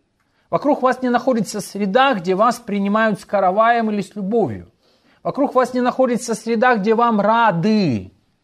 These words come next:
Вокруг вас не находится среда, где вас ожидают. Вокруг вас находится среда, которая изначально, вы появились в ней, а она уже была проклята.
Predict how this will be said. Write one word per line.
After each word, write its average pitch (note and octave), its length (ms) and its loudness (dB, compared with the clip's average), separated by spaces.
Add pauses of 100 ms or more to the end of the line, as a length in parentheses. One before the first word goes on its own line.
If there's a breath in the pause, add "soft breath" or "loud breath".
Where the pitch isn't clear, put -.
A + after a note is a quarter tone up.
(300 soft breath)
Вокруг C4 340 0
вас C4+ 200 2
не C4+ 80 0
находится B3 540 2
среда, A#3+ 400 2
где A3 140 0
вас A#3 260 0
ожидают. G#3+ 1120 2 (680)
Вокруг C#4 360 2
вас C#4 220 2
находится A#3+ 500 -2
среда, G#3 760 0 (140)
которая A#3 340 2
изначально, G3+ 920 2
вы G#3 160 4
появились A3+ 580 4
в - 20 -4
ней, F3+ 120 4
а F3+ 100 8
она B3+ 200 6
уже D4 180 4
была D#4 160 2
проклята. D#4+ 640 -2